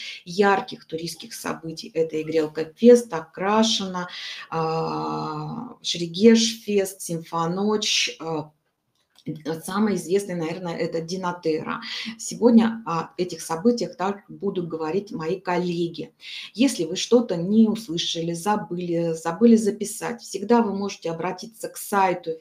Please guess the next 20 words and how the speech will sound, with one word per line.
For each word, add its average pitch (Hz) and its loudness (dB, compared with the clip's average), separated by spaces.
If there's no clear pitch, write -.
Visit 170 -14
Кузбасс 190 -4
и 190 -8
сайту 180 -2
агентства 170 -6
по - -20
туризму 160 -10
Кузбасс 185 -2
и 185 -6
найти 180 -4
всю 208 -4
интересующую 190 -8
информацию 165 -4
о 175 -6
туристских 175 -8
событиях, 156 -6
а, 156 -10
где 165 -4
размещаются 156 -4
наши, 160 -6